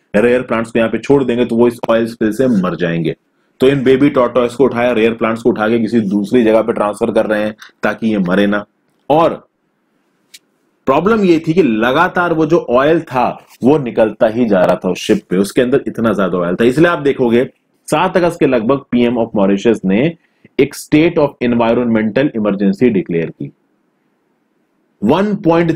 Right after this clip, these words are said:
three million people, the spill represents a danger for the country of one point three million people that relies heavily on tourism। तो obvious सी बात है इस part में tourism बहुत कम होगा, क्योंकि मॉरिशस में एक ही चीज famous है,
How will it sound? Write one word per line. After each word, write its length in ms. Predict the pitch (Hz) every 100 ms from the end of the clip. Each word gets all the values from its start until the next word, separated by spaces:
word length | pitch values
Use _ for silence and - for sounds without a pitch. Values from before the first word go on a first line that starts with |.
| -
three 280 | 151 185 190
million 440 | 131 120 123 135 120
people, 380 | 107 101 98
the 100 | 101
spill 260 | 101 - 156
represents 320 | 139 135 127
a 60 | 117
danger 280 | 110 113 123
for 100 | 123
the 80 |
country 300 | - 117 127
of 60 | 110
one 140 | 113 110
point 200 | 117 117
three 120 | 123
million 260 | 110 110 104
people 340 | 101 120 135
that 200 | 113 104
relies 300 | 107 110 110
heavily 280 | 95 92 95 101
on 180 | 117 143
tourism। 380 | 92 85 80
तो 120 | 82 123
obvious 280 | 135 170
सी 60 | 170
बात 220 | 147 147
है 60 | 156
इस 240 | 160 185 -
part 260 | 139 135 135
में 120 | 135
tourism 460 | 131 120 117 120 110
बहुत 260 | 104 107
कम 180 | - 151
होगा, 260 | 156 123 135 151 _ _
क्योंकि 400 | - 165 208 202 _ _ _ _ _ _ _ _ _ _ _
मॉरिशस 500 | 120 151 170 175 196
में 100 | 185
एक 100 | 165
ही 60 | 170
चीज 220 | 170 156
famous 320 | 131 123 120
है, 120 | 139